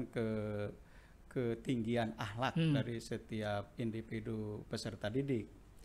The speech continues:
Speaker 1: Nah, makanya memang apa yang dipesankan oleh Ketua Pembina Yayasan Pendidikan Islam Tasikmalaya,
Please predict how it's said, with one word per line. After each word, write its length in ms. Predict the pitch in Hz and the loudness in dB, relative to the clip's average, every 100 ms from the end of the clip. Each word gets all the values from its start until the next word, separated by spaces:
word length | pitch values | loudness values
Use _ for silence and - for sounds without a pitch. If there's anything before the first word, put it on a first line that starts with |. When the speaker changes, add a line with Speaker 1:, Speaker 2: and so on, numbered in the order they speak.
| - - - - | -18 -18 -18 -8
Speaker 1:
Nah, 100 | 117 | -2
makanya 440 | 110 107 110 135 156 | 0 0 2 4 4
memang 480 | 107 117 160 160 160 - - - - - | 4 4 4 2 -2 -10 -18 -18 -18 -4
apa 240 | 117 113 135 | -2 4 4
yang 160 | 127 | 4
dipesankan 640 | 120 117 113 120 117 117 117 | 2 -2 0 2 2 2 0
oleh 640 | - 113 113 110 110 107 - - - | 0 0 0 0 0 -2 -4 -16 -12
Ketua 340 | - 113 143 170 | -6 -2 2 0
Pembina 520 | 156 120 113 107 117 | 2 2 2 4 4
Yayasan 500 | 131 117 110 107 110 | 4 4 2 2 -2
Pendidikan 360 | 104 107 104 110 | 0 -2 0 -2
Islam 280 | 107 110 | -2 -4
Tasikmalaya, 880 | 104 107 104 - 98 95 98 117 156 | -2 -4 -6 -4 -2 -2 0 0 0